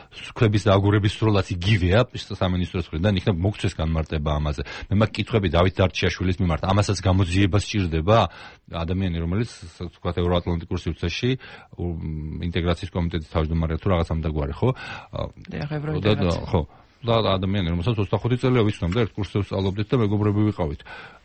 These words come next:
Speaker 1: მაინტერესებს ძალიან, ამას რა გამართლებას მოუძებნის. ნუ, ნუ ამოეფარება ფრაზებს, რომ გამოძიება სჭირდება და დადასტურება სჭირდება. ის სამი ბიჭი, სამი ახალგაზრდები, რომელთა შორის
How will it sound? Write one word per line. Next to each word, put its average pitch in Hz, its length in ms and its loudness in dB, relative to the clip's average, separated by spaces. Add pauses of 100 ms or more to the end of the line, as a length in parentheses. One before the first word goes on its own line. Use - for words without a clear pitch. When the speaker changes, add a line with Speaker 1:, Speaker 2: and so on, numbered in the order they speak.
Speaker 1:
მაინტერესებს 117 640 2
ძალიან, 92 320 0
ამას 123 320 2
რა 107 140 0
გამართლებას 113 640 2
მოუძებნის. 87 560 0 (800)
ნუ, 101 180 2
ნუ 113 200 4
ამოეფარება 139 600 4
ფრაზებს, 98 380 -4
რომ 120 100 -4
გამოძიება 98 480 -2
სჭირდება 98 360 -4
და 117 120 0
დადასტურება 98 560 -2
სჭირდება. 82 400 -6
ის - 240 -10 (120)
სამი 117 320 0
ბიჭი, 107 360 -2
სამი 104 320 0
ახალგაზრდები, 95 480 0
რომელთა 92 320 -2
შორის 95 260 -2